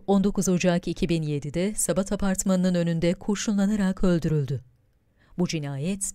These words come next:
büyük bir tepkiyle karşılandı ve on binlerce kişi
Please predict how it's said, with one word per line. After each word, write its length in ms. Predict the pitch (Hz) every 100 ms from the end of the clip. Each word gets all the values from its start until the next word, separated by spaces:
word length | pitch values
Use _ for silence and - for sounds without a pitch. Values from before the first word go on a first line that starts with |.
| -
büyük 260 | 233 262
bir 120 | 226
tepkiyle 640 | 220 - 190 - 190 151 123
karşılandı 760 | - 170 - 170 151 135 175
ve 200 | 175 175 -
on 200 | 202 220
binlerce 680 | 208 196 202 214 202 160 127
kişi 500 | - 190 - 151 170